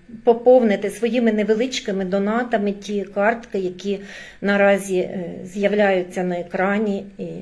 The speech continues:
підтримати наше поетичне волонтерство, підтримати нашу поезію і підтримати наших мужніх захисників,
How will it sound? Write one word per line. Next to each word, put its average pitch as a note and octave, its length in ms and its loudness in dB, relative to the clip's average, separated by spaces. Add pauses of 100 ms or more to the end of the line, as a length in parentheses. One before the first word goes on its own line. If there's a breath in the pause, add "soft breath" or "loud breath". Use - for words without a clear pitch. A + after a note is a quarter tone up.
(560)
підтримати A#3+ 680 2
наше G3+ 360 -4
поетичне G3 600 -6
волонтерство, F#3+ 920 0 (360 loud breath)
підтримати C#4+ 540 2
нашу G#3+ 380 -2
поезію A#3 920 0 (1000 soft breath)
і D4 120 2
підтримати C4+ 680 2
наших A#3 540 0
мужніх G3+ 540 2
захисників, G#3 960 -4